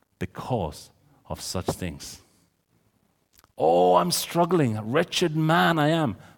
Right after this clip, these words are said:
Paul says, "Wretched man I am." He's saying God understands what you're going through. This is the power of gospel. God is coming to say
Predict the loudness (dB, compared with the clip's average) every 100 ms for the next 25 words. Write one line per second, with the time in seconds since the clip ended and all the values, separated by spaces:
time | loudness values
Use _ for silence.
0 | _ -6 -4 -4 -6 -8 -6 -6 0 0
1 | 0 -2 -2 -2 0 0 0 0 0 -2
2 | -8 -20 -20 _ _ _ _ -14 -6 -2
3 | -2 -4 -10 -6 -2 0 0 -4 -14 _
4 | _ -14 -10 -8 -10 -10 -8 -8 -8 -14
5 | -20 _ -12 -12 -16 -18 -10 -10 -10 -14
6 | -18 -18 _ _ _ _ -20 _ _ _
7 | _ _ _ _ _ _ _ _ _ 0
8 | 0 0 -6 -10 -10 -6 0 0 0 -4
9 | -6 -2 2 2 2 0 -2 -6 -6 -8
10 | -10 -10 -10 -14 -20 _ _ -20 _ _
11 | -20 _ -2 2 4 2 -2 -4 -2 -2
12 | -4 -4 0 0 0 -6